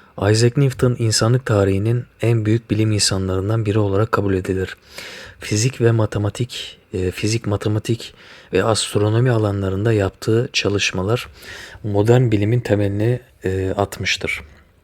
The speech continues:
Yer çekimi yasasından hareket kanunlarına, kalkülüsün temellerinden optiğe kadar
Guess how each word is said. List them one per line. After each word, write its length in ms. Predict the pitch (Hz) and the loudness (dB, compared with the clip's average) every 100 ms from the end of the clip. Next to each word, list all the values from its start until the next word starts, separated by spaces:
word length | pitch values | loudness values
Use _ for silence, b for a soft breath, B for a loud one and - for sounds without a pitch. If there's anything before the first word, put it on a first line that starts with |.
| _ - _ _ - - | _ -20 _ _ -18 0
Yer 220 | 110 117 | 4 6
çekimi 360 | - 101 110 107 | 4 0 2 2
yasasından 680 | 98 101 - 95 92 110 - B B B B | 0 0 -2 -2 0 -2 -4 B B B B
hareket 460 | - 95 95 113 107 | -4 0 2 2 0
kanunlarına, 760 | 104 92 92 90 90 90 104 104 _ B B B B B | -2 -2 -4 -6 -6 -4 -4 -6 _ B B B B B
kalkülüsün 760 | - 95 98 120 117 - 120 117 _ _ | 0 0 2 2 2 2 -2 -2 _ _
temellerinden 840 | - 101 101 98 98 98 104 120 95 - | -4 -2 0 0 0 0 0 -2 -4 0
optiğe 540 | 101 - - 101 107 | 0 0 -2 2 2
kadar 360 | - 95 104 | 0 0 0